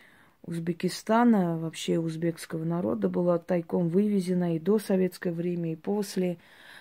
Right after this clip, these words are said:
Именно теми людьми, которых они приютили, которым они дали убежище, защиту и так далее. И ими же были ограблены,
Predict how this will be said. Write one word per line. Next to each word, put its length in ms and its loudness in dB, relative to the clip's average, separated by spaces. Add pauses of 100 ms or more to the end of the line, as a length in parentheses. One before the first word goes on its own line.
(500)
Именно 360 6
теми 280 6
людьми, 440 4
которых 640 -2 (500)
они 260 -2
приютили, 680 0
которым 560 -4
они 220 0
дали 440 -2 (460)
убежище, 920 2
защиту 600 0
и 60 2
так 260 -4
далее. 440 0 (100)
И 200 -12
ими 280 6
же 220 0
были 260 2
ограблены, 840 -2